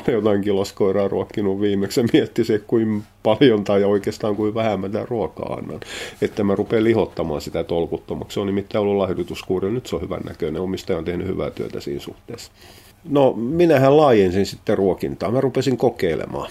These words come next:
En mä tietenkään kokeilu potentiaalisilla ongelmajutulla. Ei mulla ole mitään tarvetta antaa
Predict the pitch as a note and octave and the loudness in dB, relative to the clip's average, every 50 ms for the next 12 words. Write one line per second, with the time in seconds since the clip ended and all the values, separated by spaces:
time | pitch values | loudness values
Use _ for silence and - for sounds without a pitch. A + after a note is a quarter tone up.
0 | - - - - C3 B2+ B2 B2+ - E3+ E3+ C#3 - G#2+ G#2 F#2 G#2+ G2 F#2+ - | -14 -16 -6 0 2 4 4 4 6 6 4 6 4 2 0 2 0 0 0 2
1 | B2+ B2 - C#3+ B2+ A2 F#2+ F#2 F2+ E2+ D#2 - - - - - - - D2+ C2+ | 0 0 2 4 4 4 6 4 4 2 0 -4 -12 -20 -20 -20 -20 -20 -20 -18
2 | C#2 D#2+ F2+ G#2+ - _ - D#3+ D#3 D3 - B2 C3 G2+ F2+ - - G#2+ F2+ E2+ | -18 -14 -14 -14 -14 _ 2 2 2 4 6 4 4 4 2 -2 -2 -2 -2 0
3 | E2 D#2+ D#2+ - - G2 G2 F#2+ - D#3 C#3+ A#2 G2 F2 D#2+ D#2 C#2+ D2 E2+ D2 | -2 -4 -4 0 0 0 0 2 2 2 2 4 2 0 -2 -4 -4 -4 -4 -6
4 | D2 - - F#2 F#2+ A2 B2+ D3+ F3 F3+ F#3 G3 F#3 F#3 C3 A2 G2 - - G2+ | -6 -6 -6 -4 0 0 2 2 4 4 4 4 2 4 4 2 2 2 0 0
5 | F#2+ E2+ F2 - - A2+ G#2+ G2 F#2 - - G2 F#2+ F2+ E2+ - | 0 0 -2 -2 0 0 0 0 0 0 2 4 4 4 2 0